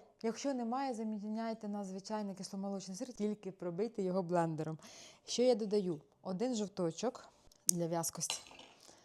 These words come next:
Цедру апельсина для аромату. Родзинки. Я їх замочила в ромові. Тобто залила ромом, прогріла трішки, щоб алкоголь ви-, вийшов,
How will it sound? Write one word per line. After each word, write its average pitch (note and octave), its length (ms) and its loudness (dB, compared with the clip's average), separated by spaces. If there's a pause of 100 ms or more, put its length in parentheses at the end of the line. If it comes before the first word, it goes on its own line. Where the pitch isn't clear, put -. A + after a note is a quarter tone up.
(320)
Цедру G#3 300 2
апельсина F3 760 2 (260)
для E3+ 140 2
аромату. D#3 560 -2 (220)
Родзинки. A#3 760 4 (420)
Я F#3+ 280 8
їх C#4+ 140 4
замочила G#3+ 760 6 (220)
в G3 140 -4
ромові. E3+ 600 2 (500)
Тобто G#3 360 4
залила G3+ 440 6
ромом, F3+ 380 0 (300)
прогріла G3+ 540 4
трішки, A3 440 -4
щоб A#3+ 240 -4
алкоголь A#3 460 2
ви-, B3 220 2
вийшов, A#3 520 -2